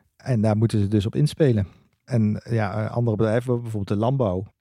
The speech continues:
de hele voedselsector. Ja, dat is een sector die heel hard geraakt gaat worden door klimaatverandering. Door droogtes, door overstromingen, door ziektes en plagen die steeds meer gaan voorkomen. En dat is een enorm risico voor de voedselvoorziening wereldwijd, maar ook voor al die bedrijven die daar, eh, wereldwijd, eh, mee te maken hebben.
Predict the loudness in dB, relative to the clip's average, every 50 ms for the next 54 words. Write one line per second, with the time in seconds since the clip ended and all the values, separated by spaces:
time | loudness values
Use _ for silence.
0 | _ _ _ -4 -2 0 0 2 0 0 0 2 0 0 2 2 0 0 0 -2
1 | -6 _ -12 -10 -10 -8 -4 -2 -2 -2 0 0 -2 -2 -2 -4 _ _ _ -10
2 | -10 -8 -8 -6 -2 -2 -2 0 0 -2 -2 -2 -2 -2 -2 -4 0 0 0 2
3 | 4 2 2 2 2 4 6 6 6 6 6 4 2 2 0 -2 -2 2 2 2
4 | 0 2 2 2 2 4 4 4 4 4 4 2 2 2 2 0 2 0 0 -2
5 | -2 0 0 0 0 -2 -2 -4 -6 -12 -20 _ _ -20 _ _ _ _ -2 -2
6 | -2 0 2 4 4 4 4 2 2 0 0 0 0 -2 -2 0 0 0 -2 -2
7 | -4 -2 0 2 4 4 4 4 4 4 4 2 2 2 0 -2 0 -4 -6 -6
8 | -4 -4 0 0 0 2 4 4 4 4 2 2 2 0 0 0 _ _ _ _
9 | _ _ _ -8 -8 -6 -4 0 -2 -2 0 2 0 2 2 2 0 2 2 0
10 | 0 0 0 -2 -2 -2 -2 -4 _ _ _ _ _ _ _ _ _ -2 0 0
11 | 0 0 -2 -6 -10 -6 -2 -2 2 2 4 4 4 4 4 4 2 2 0 0
12 | 2 4 4 4 4 2 0 0 0 -2 -2 -2 -2 -4 -4 0 0 2 2 4
13 | 4 2 2 0 0 -2 0 0 0 -2 -2 -2 -4 -2 0 0 0 0 -2 -4
14 | -4 -2 0 0 0 0 0 0 -2 -2 -2 0 2 2 2 2 2 0 0 -2
15 | 0 0 0 0 0 -2 -2 -2 -2 0 0 0 0 -2 -4 -4 -4 -4 -2 -2
16 | -2 -4 -6 -6 -4 -2 -2 -2 -2 -2 -4 -4 -4 -6 -6 -6 -8 -8 -8 -10
17 | -16